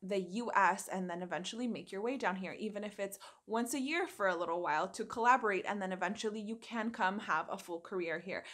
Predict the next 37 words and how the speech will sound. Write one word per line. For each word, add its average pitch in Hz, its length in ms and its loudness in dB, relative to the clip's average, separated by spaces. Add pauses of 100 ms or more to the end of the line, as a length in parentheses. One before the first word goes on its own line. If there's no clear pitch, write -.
(100)
So - 160 -2
there's 208 180 2
definitely 254 400 0
no 240 160 4
excuses. 190 920 -4
And 196 220 -2
of - 220 -8
course, 196 400 4
I 185 60 -6
know 190 100 -4
I 202 80 -2
mentioned 202 340 -4
this 190 160 -8
in 196 60 -6
the 185 80 -4
other 180 160 -4
video, 175 260 -4
but 175 160 -6
it's 175 140 -8
worth 190 200 -2
mentioning 185 420 -6
again, 185 320 0 (340)
the 214 60 -4
number 190 280 0
one 202 200 -4
thing 196 180 -4
you 190 80 -4
should 190 200 -10
focus 202 360 -4
on 185 180 -2
is 180 200 -10
being 180 260 -10
a 180 40 -8
good 180 160 -6
actor. - 440 -8 (800)
For 269 80 0
Nikolai, 254 560 8